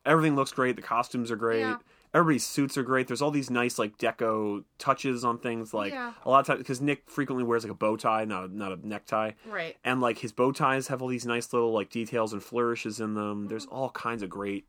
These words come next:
Speaker 1: stuff like that. Ah.
Speaker 2: A lot of pocket square porn.
Speaker 1: Yeah.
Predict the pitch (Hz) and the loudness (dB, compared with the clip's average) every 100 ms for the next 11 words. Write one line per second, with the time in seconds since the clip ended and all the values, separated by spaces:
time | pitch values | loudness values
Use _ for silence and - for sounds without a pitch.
0 | _ - - 87 85 - 110 98 85 82 | _ -10 -8 -8 -10 -10 -6 -6 -6 -10
1 | - - _ _ - 196 180 - 196 196 | -20 -20 _ _ -12 -10 -8 -6 -8 -8
2 | - 196 - 202 196 196 _ _ _ _ | -12 -12 -12 -14 -14 -16 _ _ _ _
3 | - 135 | 2 4